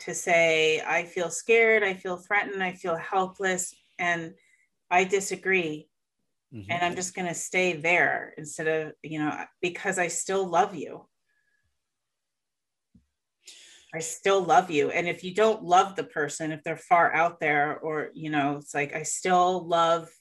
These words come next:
Speaker 1: life itself, and you're a part of life itself. So from this, like, zoomed out, detached perspective, I give love to all. And I don't wanna
Speaker 2: Yeah.
Speaker 1: know you, and I don't wanna advocate for you, but I don't,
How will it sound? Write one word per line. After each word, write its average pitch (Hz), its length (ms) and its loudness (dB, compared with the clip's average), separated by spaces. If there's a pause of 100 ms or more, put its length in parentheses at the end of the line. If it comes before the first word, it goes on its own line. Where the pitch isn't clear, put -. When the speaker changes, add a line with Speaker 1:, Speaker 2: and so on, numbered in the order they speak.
(340)
Speaker 1:
life 165 420 -2
itself, 151 760 -2
and 165 220 -8
you're 175 240 0
a 170 80 -4
part 170 240 4
of 160 80 0
life 151 240 0
itself. 147 480 0
So 165 180 -4
from 160 280 -4
this, 160 220 -4
like, 165 200 0
zoomed 170 460 -4
out, 151 260 4
detached - 500 -4
perspective, 170 720 0 (400)
I 180 160 4
give 175 280 0
love 165 300 0
to - 140 -4
all. 156 400 2
And 156 100 -8
I 170 140 2
don't 185 160 2
wanna 175 220 0
Speaker 2:
Yeah. 110 360 -4
Speaker 1:
know 185 240 4
you, 180 560 0 (380)
and 175 100 0
I 180 120 4
don't 196 180 -4
wanna 170 280 -4
advocate 175 680 -2
for 160 160 -4
you, 147 400 2
but 156 300 -2 (360)
I 180 80 0
don't, 220 180 0